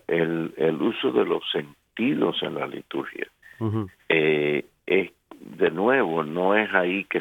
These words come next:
Speaker 1: se queda. Ese es el medio de, para llegar a lo que es, eh, en poner a toda nuestra persona, a todo nuestro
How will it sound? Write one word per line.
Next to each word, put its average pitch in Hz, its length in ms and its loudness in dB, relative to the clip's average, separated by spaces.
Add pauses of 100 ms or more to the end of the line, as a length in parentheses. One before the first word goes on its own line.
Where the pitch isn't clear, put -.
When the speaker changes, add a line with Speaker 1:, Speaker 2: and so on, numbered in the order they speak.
Speaker 1:
se 90 120 -4
queda. 113 480 0 (480)
Ese 101 540 2
es 101 80 -4
el 95 160 -2
medio 85 760 -2 (580)
de, 87 180 2
para 76 400 2
llegar 78 680 2
a 85 120 4
lo 82 220 -2
que 92 480 4
es, 127 60 -6 (640)
eh, 85 380 2
en 80 240 0 (320)
poner 92 480 2
a 87 100 2
toda 117 440 2
nuestra 92 580 -2
persona, - 760 0
a 76 40 0
todo 95 320 2
nuestro 87 480 -2